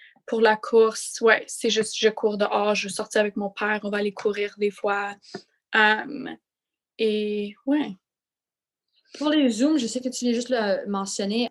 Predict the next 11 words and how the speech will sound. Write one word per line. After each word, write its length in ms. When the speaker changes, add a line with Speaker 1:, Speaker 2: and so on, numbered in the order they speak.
Speaker 2:
Est-ce 240
que 120
c'est 160
quelque 220
chose 220
que 100
vous 160
faisiez 320
en 140
tant 160
qu'équipe ? 420